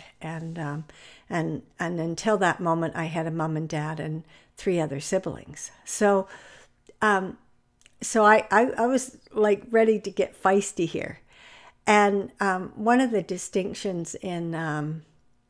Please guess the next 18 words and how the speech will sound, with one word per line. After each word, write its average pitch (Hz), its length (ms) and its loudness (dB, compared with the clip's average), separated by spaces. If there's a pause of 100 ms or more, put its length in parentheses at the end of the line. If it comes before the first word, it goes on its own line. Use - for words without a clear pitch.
(1400)
uh, 160 240 -4
Landmark 175 640 0
and, - 240 -6
and 175 140 -2
maybe 180 280 0
in 165 200 -2
other, 170 500 0
uh, 156 340 -2 (280)
teachings, 214 560 0
but 170 160 -4
a 170 80 -2
particular 214 500 -6
in 170 80 -6
Landmark, 170 480 -6
is 180 160 -10
we 180 140 -4
learn 180 420 -6 (720)
um, 160 320 -6